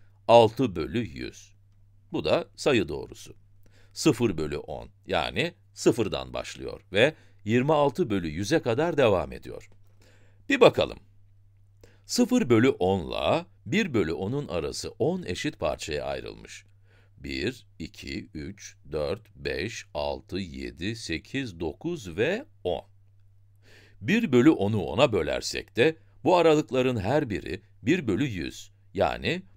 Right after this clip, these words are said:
bir tane yüzde birlik olur. Kafanız karışmasın. Onda biri ona bölersek yüzde bir elde ederiz, öyle değil mi?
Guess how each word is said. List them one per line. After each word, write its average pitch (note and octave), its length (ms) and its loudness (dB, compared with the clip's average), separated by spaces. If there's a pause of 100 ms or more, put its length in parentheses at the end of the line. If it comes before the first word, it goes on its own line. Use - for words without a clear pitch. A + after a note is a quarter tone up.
(140)
bir F#3 200 2
tane G2 340 -2
yüzde G2+ 400 -2
birlik D2+ 340 -8
olur. - 180 -14 (640)
Kafanız F3 360 -2
karışmasın. F#3 600 -4 (540)
Onda D3+ 400 6
biri A2 140 4
ona G#2 320 2
bölersek F2+ 680 0 (240)
yüzde G2+ 360 0
bir A#3 80 2
elde G3 300 10
ederiz, D2 560 -2
öyle D2+ 260 -8
değil A#3 140 2
mi? D#3 180 -2